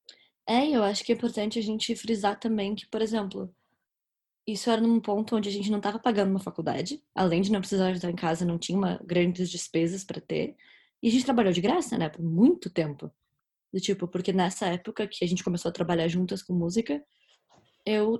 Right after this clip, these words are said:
eu, eu tinha uma bolsa na faculdade de monitoria, aquela coisa assim, eu trabalhava no estúdio de T V, e eu comecei a tentar fazer as coisas lá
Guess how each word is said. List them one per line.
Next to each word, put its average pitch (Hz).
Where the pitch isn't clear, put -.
eu, 202
eu 214
tinha -
uma 214
bolsa 233
na 226
faculdade 220
de 180
monitoria, 190
aquela 180
coisa 190
assim, 214
eu -
trabalhava 202
no 214
estúdio 220
de 214
T 247
V, 240
e -
eu 220
comecei 220
a 240
tentar 233
fazer 226
as 226
coisas 226
lá 226